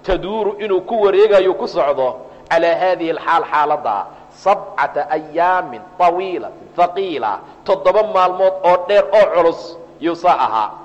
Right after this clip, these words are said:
Falammaa, markii kaana ay ahaatay alyawmu athaaminu, maalintii siddeedaad, karra almuslimuuna,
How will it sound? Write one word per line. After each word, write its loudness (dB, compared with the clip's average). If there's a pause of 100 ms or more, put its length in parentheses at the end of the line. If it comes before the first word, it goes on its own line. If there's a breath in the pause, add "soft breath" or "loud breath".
(420 loud breath)
Falammaa, 2
markii -2
kaana 0
ay 0
ahaatay 0 (100)
alyawmu -2
athaaminu, -4
maalintii -4
siddeedaad, -4 (360 loud breath)
karra 0
almuslimuuna, -4